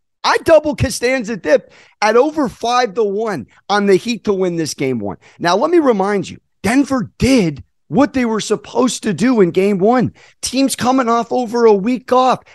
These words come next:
seventeen and five against the spread in the playoffs after the first round. Teams coming off game sevens into game ones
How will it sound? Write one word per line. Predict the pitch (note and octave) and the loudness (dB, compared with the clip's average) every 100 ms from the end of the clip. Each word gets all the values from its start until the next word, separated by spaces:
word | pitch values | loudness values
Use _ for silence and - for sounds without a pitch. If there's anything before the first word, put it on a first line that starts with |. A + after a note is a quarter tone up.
| - | -16
seventeen | - - A3+ A3+ C4 - - B3 | -10 -2 -2 0 -4 -6 -6 -4
and | A#3+ | -4
five | - A3 A#3 A3 | -4 -2 0 2
against | G3+ G#3+ G#3+ - | 0 0 -2 -4
the | G#3+ | -8
spread | E3+ - A3 A3 F3+ - - _ | -8 -8 0 2 2 -2 -20 _
in | A#3+ C4 B3 | -4 -2 -2
the | F3 A#3 | -2 -2
playoffs | - - A#3+ A3+ F3+ - | -2 -2 2 2 0 -2
after | G3+ G#3+ G#3+ A3 | -2 -2 -2 -4
the | G3 | -4
first | - G3+ - | 0 0 0
round. | - F#3+ G3 C#3 - - | -4 -2 -2 -2 -6 -2
Teams | - C#4+ - | -2 -2 -4
coming | - C#4 C4+ | -2 -2 -4
off | C4+ C4+ | -8 -8
game | C4 C4 B3 | -4 -2 -2
sevens | - C4 A#3+ B3 | 0 0 0 -2
into | A#3+ | -2
game | A3+ B3 | 0 0
ones | A#3+ C4 F#3+ | 2 2 0